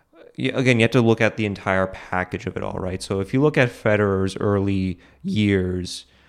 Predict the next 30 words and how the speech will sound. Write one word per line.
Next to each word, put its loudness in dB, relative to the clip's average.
and 2
this 6
is 2
no 6
disrespect 2
to 0
his 2
opponents 0
or -4
whatnot, -4
but -2
when 0
you 2
look 4
at 4
his 2
wins, 0
especially 2
that 4
of, 0
say, 0
the -2
Australian -2
Open, 0
uh, 2
they're, 4
they're 6
not 4
that 2
great. -2